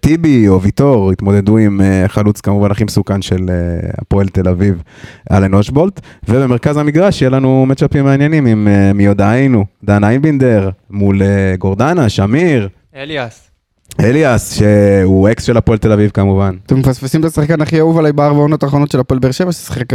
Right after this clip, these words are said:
Speaker 3: כרגע בהפועל, בהפועל תל אביב.
Speaker 1: קלטינס.
Speaker 3: אין, זה אהבה אחרת.
Speaker 1: <laughs>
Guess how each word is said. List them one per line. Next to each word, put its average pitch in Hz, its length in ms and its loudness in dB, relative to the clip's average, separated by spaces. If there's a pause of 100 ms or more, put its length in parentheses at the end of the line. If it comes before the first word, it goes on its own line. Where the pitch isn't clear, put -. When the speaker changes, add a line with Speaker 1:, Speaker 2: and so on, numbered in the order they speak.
Speaker 3:
כרגע 120 240 -2
בהפועל, 110 520 -2 (120)
בהפועל 120 340 0
תל 107 60 -2
אביב. 110 40 -2
Speaker 1:
קלטינס. - 360 -4 (960)
Speaker 3:
אין, 139 240 -2
זה 113 140 -2
אהבה 120 200 0
אחרת. 110 420 -8 (500)
Speaker 1:
<laughs> - 60 -12